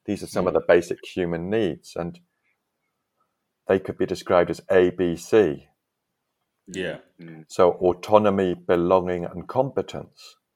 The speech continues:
Speaker 1: So autonomy
Speaker 2: Mm.
Speaker 1: is you have some control over your day. Belonging is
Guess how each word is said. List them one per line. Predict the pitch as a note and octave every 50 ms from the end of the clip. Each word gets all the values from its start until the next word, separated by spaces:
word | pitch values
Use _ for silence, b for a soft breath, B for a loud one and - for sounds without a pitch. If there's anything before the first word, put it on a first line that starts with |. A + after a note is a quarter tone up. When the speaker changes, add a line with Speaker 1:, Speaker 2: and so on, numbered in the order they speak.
| _ _ _ _ _ _ _
Speaker 1:
So | - G#2 G2
autonomy | F#2+ - - - A2 A#2+ B2+ B2 C3 D3 C#3+
Speaker 2:
Mm. | -
Speaker 1:
is | F#2+ - -
you | F2
have | E2 F#2 F2+ F2 -
some | - E2+
control | D#2 - F2+ E2+ - - - F#2+ G2 F#2+ E2+ D#2
over | D#2 D2+ -
your | C#2+ C#2 C#2
day. | C#2 - D2 C2+ C2+ C2 C2+ _ _ _ _ _ _ _ _ _ _ _ _ _ _ _ _ _ _ _ _ _ _ _ _ _ _ _ _ _
Belonging | - F#2+ E2+ E2 E2+ F2 F#2+ G2+ G#2 A2+ A#2 B2 C3+ C#3 C3 _ _ -
is | F#2+ F#2 F2+ F2 E2+ F2 E2+ E2+ - - -